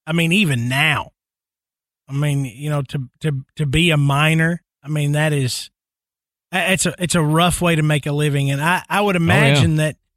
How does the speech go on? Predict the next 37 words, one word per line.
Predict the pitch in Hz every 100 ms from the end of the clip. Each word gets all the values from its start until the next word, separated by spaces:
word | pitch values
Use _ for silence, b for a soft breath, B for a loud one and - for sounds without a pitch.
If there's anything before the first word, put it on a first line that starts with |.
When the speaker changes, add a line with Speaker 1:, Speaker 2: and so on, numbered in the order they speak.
| _ _ _ -
Speaker 1:
it's, | 160 143 - - - _ _ _ _ _ _
it's | 180 180
safer | - - - 233 277 - 196
now, | 165 165 156 147 156
of | -
course, | 160 170 151
than | 170 165
it | 123
was | 151 156 -
two | - 160
hundred | 139 135 123
years | 135 202 160
ago. | 143 127 175
Speaker 2:
Sure. | 160 151 64 - _ _ _ _ _ _
Speaker 1:
Um, | 170 165 156 139 -
a-, |
and, | 170 165 196
you | 202
know, | 202
and | 190 175
technology | 214 196 202 220 254 202 160 185
might | 175 180 165
make | 156 180 180
it | 185 -
a | 151
little | 151 165 180
bit | 156 151
easier, | 180 226 147 147
but | 123 123 143 - _ _ _ _ _ 147
it, | 160 - _ _
it | 165 151
doesn't | 196 233 226
mean | 202 202
that | 180 160
it's | 143 - - 131
not | 143 156 175 180 _ 135
dangerous | 156 160 151 139 143 135 -